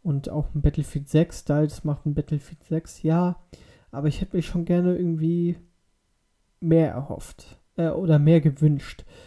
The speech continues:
Ähm, also ich fand die P K, fand ich in Ordnung. Ähm, ja, kann man sich rei-, äh, reinziehen, aber ich fand das jetzt, äh, war in Ordnung. Ganz einfach.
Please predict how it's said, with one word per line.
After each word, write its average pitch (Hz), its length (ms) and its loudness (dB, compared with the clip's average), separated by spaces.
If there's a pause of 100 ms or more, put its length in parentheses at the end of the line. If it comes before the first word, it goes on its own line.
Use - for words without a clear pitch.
(380)
Ähm, 151 540 -2 (220)
also 156 180 2
ich 151 80 0
fand 196 240 -2
die - 40 -18
P 156 140 4
K, 160 380 2
fand 170 320 -2
ich 147 140 2
in 147 120 0
Ordnung. 165 640 -2 (160)
Ähm, 147 440 -4 (840)
ja, 127 280 -12 (960)
kann 170 120 0
man 185 160 4
sich 139 300 -2
rei-, 151 220 4
äh, 180 60 -4
reinziehen, 151 880 0
aber 147 240 -8
ich 151 100 -8
fand 151 300 -2
das 147 220 -2
jetzt, - 480 -8
äh, 160 320 -10 (880)
war 202 180 2
in 156 120 2
Ordnung. 131 360 -8 (360)
Ganz 156 200 2
einfach. - 460 -12